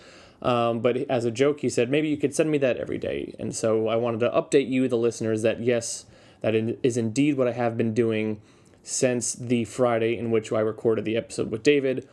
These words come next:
I have been texting him once a day a YouTube link to Steve Winwood's official music video for Back in the High Life Again.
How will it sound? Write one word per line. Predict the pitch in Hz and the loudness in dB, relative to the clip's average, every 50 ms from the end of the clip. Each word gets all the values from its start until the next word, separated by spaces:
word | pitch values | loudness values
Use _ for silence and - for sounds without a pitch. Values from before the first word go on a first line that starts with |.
| - - - - - | -20 -20 -20 -10 -4
I | - - | -4 -2
have | - 117 113 | 0 0 0
been | 117 113 107 | 0 -2 0
texting | - - 113 - - - 117 113 | 0 -2 -2 -2 0 -2 -2 0
him | 113 113 110 110 | 0 0 0 0
once | 113 123 131 123 - | 0 0 0 0 -2
a | 120 | -2
day | 110 117 110 113 113 104 | 0 2 2 2 2 0
a | 104 | -2
YouTube | 107 107 107 117 120 113 - 127 123 110 113 | -2 -2 0 0 0 0 0 0 0 0 0
link | 120 110 110 110 110 107 - - | 0 0 0 0 -2 -2 -6 -8
to | - - 113 | -4 -4 -2
Steve | 104 - - - 127 117 117 107 110 | -2 -2 -4 -2 0 0 0 0 0
Winwood's | 120 113 113 113 107 107 104 107 107 | 0 0 0 2 2 0 0 0 -2
official | 113 - - 127 113 - 120 | -4 -2 0 0 0 0 0
music | 113 113 110 110 110 107 101 | 0 0 0 0 0 -2 -2
video | - 113 107 107 107 107 | -2 -2 0 0 -2 -2
for | - - 117 | -2 -2 -4
Back | 107 104 - 110 107 107 107 - | -4 -2 -2 -2 -2 -2 -2 -4
in | 117 110 | -4 -4
the | 104 | -4
High | 107 113 110 110 | -4 -2 -2 -2
Life | 110 113 107 - | -2 -2 -2 -4
Again. | 117 113 139 165 175 175 170 170 | -4 0 0 0 0 0 -2 -4